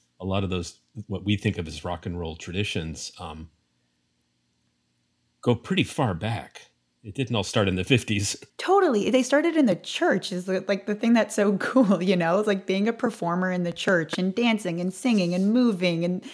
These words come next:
Speaker 2: playing instruments and how, uh, and then it's interesting how then it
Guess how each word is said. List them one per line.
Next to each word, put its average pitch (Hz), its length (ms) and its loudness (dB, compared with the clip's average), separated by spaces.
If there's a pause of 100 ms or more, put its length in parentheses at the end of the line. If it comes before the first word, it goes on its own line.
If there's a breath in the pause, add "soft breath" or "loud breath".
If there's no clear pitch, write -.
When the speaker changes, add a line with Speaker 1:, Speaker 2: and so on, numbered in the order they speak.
(120)
Speaker 2:
playing 220 240 2
instruments 196 540 0
and 180 100 0
how, 175 320 0 (380 loud breath)
uh, - 380 4 (260)
and 208 200 6
then 190 200 2
it's 190 160 -2
interesting 190 420 2
how 180 160 0
then 175 220 0
it 165 160 -2